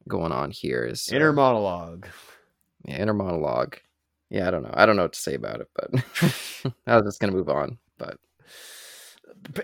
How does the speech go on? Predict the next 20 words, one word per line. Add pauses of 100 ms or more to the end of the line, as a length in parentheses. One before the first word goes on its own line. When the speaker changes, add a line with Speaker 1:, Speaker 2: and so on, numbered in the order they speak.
Speaker 2:
basically,
she's
still,
like,
untrustworthy.
She's
just
like, (640)
"Is,
is
all
of
this
a
joke?
Like,
is
he,
is,
is,